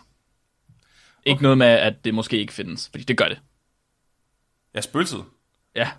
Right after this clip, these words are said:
Speaker 1: uanset hvad din evidens, den siger.
Speaker 2: Præcis. Men altså, jeg er lidt, ja, der er en, der er en helt, altså, det meste inde på Flat Earth,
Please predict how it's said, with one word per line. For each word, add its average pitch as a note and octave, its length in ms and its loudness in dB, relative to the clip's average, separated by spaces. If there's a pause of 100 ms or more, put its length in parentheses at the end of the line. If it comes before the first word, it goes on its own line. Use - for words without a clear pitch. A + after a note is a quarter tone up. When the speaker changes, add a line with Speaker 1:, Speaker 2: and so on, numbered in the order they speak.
Speaker 1:
uanset C#3+ 520 2
hvad G#2+ 280 -2
din A2 160 -8
evidens, A2 360 -6
den - 140 -10
siger. - 220 -12 (720)
Speaker 2:
Præcis. - 320 -16 (1080)
Men A#2 120 -2
altså, C#3 260 0
jeg D3+ 60 -8
er E3+ 40 -10
lidt, - 320 -2
ja, F3+ 140 -4 (220)
der C3+ 60 4
er D3 260 4
en, C#3 220 -6
der B2 80 0
er B2+ 40 2
en C#3 80 0
helt, D#3 180 0
altså, A2+ 240 0 (340)
det C3+ 80 2
meste D#3 480 0
inde C#3 120 -2
på D3 60 -10
Flat C3 240 0
Earth, G#2+ 240 -2